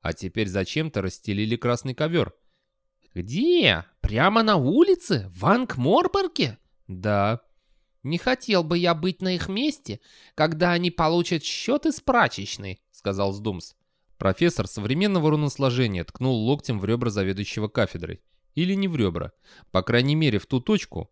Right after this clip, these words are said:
где раньше находились ребра, которые за пятьдесят лет обильных трапез покрылись несколькими слоями жира. "Тихо!" прошипел он. "Вот они!" "Кто?"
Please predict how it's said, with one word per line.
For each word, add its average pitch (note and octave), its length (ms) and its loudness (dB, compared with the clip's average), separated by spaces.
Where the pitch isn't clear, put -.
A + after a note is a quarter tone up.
где A2 220 2
раньше A#2 300 2
находились B2 520 -2
ребра, G#2+ 380 2
которые A#2+ 440 0
за A#2 140 0
пятьдесят C#3+ 640 -2
лет C3+ 240 0
обильных A2 440 -2
трапез D3 440 -2
покрылись C3+ 560 -2
несколькими E3+ 540 -4
слоями A2+ 420 0
жира. F#2+ 380 -4
"Тихо!" G2 560 -6
прошипел F#2 460 -8
он. F2 140 -8
"Вот A#2 400 0
они!" G2 260 -6
"Кто?" F3+ 640 0